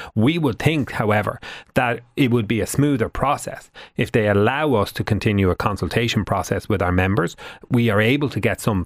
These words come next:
feedback from the broader, you know, there's three thousand, give or take, consultants in the country.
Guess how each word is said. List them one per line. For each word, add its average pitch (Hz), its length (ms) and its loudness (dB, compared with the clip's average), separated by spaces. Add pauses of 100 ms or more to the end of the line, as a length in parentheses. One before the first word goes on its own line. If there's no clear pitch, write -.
(100)
feedback 117 600 -2
from 104 380 0
the 95 80 0
broader, 110 800 2 (180)
you 139 160 -2
know, 107 120 2
there's 101 140 0
three 143 240 -2
thousand, 107 420 -2
give 95 120 -2
or 92 80 0
take, 104 240 -2
consultants 107 480 -2
in 92 80 -2
the 85 80 -2
country. - 400 -2